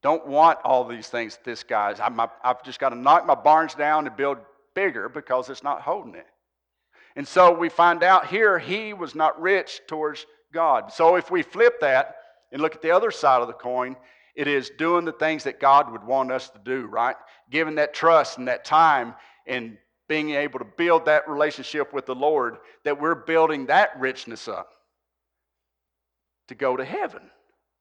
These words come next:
When we looked at all those delusions a minute, at those three Ds, do we think that God is, is, he's never been happy with that? He's never been happy with being unfruitful.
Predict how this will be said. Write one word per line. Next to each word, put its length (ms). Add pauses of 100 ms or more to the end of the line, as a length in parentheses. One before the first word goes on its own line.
(1300)
When 120
we 120
looked 240
at 80
all 160
those 220
delusions 560
a 40
minute, 280
at 120
those 180
three 260
Ds, 420
do 120
we 100
think 360
that 400
God 320
is, 260
is, 320
he's 160
never 220
been 160
happy 340
with 140
that? 140
He's 100
never 160
been 160
happy 340
with 200
being 180
unfruitful. 580